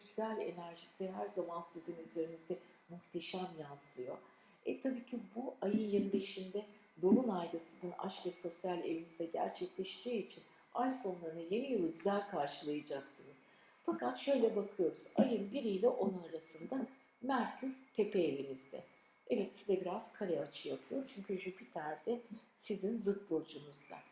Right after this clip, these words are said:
İş mi, aşk mı? İş yaptığınız insanları biraz zorlayacaksınız.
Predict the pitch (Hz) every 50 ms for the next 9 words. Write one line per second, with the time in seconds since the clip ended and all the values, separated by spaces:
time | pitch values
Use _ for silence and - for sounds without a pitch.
0 | - - - - - - - 330 330 320 262 254 247 269 - - - 196 196 -
1 | - - - - - - - - - - - 277 - - 254 226 220 - - 220
2 | 208 214 208 208 - 202 202 - - 208 196 185 190 196 190 233 - 208 196 185
3 | 208 208 - 175 170 165 165 165 170 165 - - 180 170 165 - - - 135 120
4 | 113